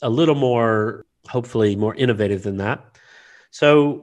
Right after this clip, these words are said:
with, with W T Social, it's, it's basically Wiki Tribune Social. So I started a site, uh, a few years back called Wiki Tribune, which was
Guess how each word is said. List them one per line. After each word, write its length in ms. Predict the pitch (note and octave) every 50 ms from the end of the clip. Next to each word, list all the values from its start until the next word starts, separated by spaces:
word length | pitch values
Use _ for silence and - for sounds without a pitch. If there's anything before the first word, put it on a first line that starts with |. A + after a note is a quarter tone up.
| - -
with, 320 | C#3+ D3 C#3+ C#3+ - -
with 160 | - D3 - -
W 200 | A#3+ A#3 A#3+ -
T 100 | G#3 F#3
Social, 460 | - - F#3 E3+ F3 - C3 A#2 A2+
it's, 220 | A2 G#2+ - -
it's 140 | - A#2+ -
basically 320 | - F3+ F3 - - C3+
Wiki 280 | A#2+ A#2+ D3+ D3+ - D3
Tribune 400 | B2+ - C3 A#2 A#2 A2+ A2 G#2+
Social. 380 | - - A2+ G2+ - - A2 G#2
So 180 | - - A2
I 40 | G#2
started 340 | - - F3 E3+ E3+ E3 C#3+
a 60 | C3
site, 440 | B2+ - C#3+ B2+ A#2+ A#2+ A#2+ A#2 -
uh, 240 | - A2+ G#2+ G#2+ G#2
a 40 |
few 120 | G2+ - B2+
years 160 | A#2+ A2 A#2
back 160 | - A2+ A2+
called 220 | - - G#2+ G#2+ A#2
Wiki 160 | B2 A#2+ -
Tribune, 500 | - B2 G#2 G#2 G#2+ G#2 G#2 G#2 G#2 G2+
which 160 | G2+ G2 -
was 160 | G2+ F#2+ -